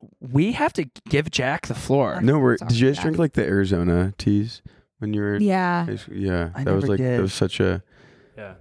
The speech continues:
Speaker 4: they're
Speaker 3: There's,
Speaker 4: still
Speaker 3: like,
Speaker 4: ninety-nine cents.
Speaker 3: Really?
Speaker 1: I thought it was a dollar twenty-nine.
Speaker 3: Those were so hyped. You
Speaker 1: Yeah, I
Speaker 3: know?
Speaker 1: think they, 'cause inflation is hitting everybody.
Speaker 3: That was, like, the thing back then. Like, you were cool if you had, like, Arizona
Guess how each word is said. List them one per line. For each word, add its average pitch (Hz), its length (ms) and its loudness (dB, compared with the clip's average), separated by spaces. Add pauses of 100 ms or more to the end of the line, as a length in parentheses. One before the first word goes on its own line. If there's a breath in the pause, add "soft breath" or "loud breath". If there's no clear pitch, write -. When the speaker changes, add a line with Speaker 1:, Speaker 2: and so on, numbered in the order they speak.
Speaker 4:
they're 117 80 -18
Speaker 3:
There's, - 160 2
Speaker 4:
still 123 120 4
Speaker 3:
like, 123 80 0
Speaker 4:
ninety-nine 113 280 -12
cents. - 480 -16 (220)
Speaker 3:
Really? 110 520 2
Speaker 1:
I 143 100 2
thought 160 100 2
it 175 40 -2
was 165 100 -4
a 147 60 -2
dollar 135 260 2
twenty-nine. 127 400 0
Speaker 3:
Those 117 160 4
were 123 100 2
so 107 340 2
hyped. 101 500 -2 (120)
You - 100 2
Speaker 1:
Yeah, 123 80 4
I - 40 4
Speaker 3:
know? 87 60 4
Speaker 1:
think - 120 -2
they, 135 200 2 (120)
'cause 127 140 -4
inflation 131 440 0
is 117 140 -2
hitting 117 380 0
everybody. 110 500 -4 (1400)
Speaker 3:
That - 100 0
was, 120 100 0
like, 135 100 0
the 135 120 2
thing 104 260 2
back 92 200 2
then. 90 140 -2
Like, 90 160 -2
you 92 60 -2
were 92 80 0
cool 92 300 -2
if 95 80 -4
you 95 80 2
had, 90 120 -2
like, 95 120 -2
Arizona 90 600 0